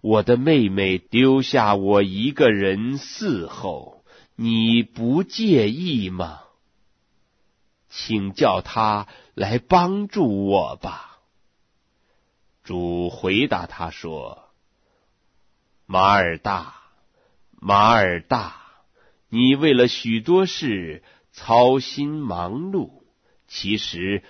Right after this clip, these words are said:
需要的唯有一件。玛利亚选择了更好的一份，是不能从她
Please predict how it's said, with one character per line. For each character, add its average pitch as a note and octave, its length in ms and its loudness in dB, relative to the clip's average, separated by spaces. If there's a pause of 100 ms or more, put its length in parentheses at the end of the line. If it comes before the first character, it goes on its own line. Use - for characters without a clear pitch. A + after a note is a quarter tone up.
(160)
需 B2 420 -4
要 G2 280 2
的 D#2+ 360 -8 (220)
唯 A2 460 0
有 D#2+ 420 -4
一 F#2 380 -10
件。 - 320 -8 (1200)
玛 F#2 200 2
利 G#2+ 220 -2
亚 G#2+ 400 -2 (140)
选 G2+ 460 0
择 G2 260 0
了 F2 340 -2 (300)
更 B2+ 360 2
好 D#2+ 440 -6
的 G#2+ 180 -2
一 B2+ 400 -4
份， A#2 460 -2 (760)
是 G2 760 0 (120)
不 C#3+ 360 0
能 F#2 320 -4
从 F#2+ 440 -8
她 A2 580 -6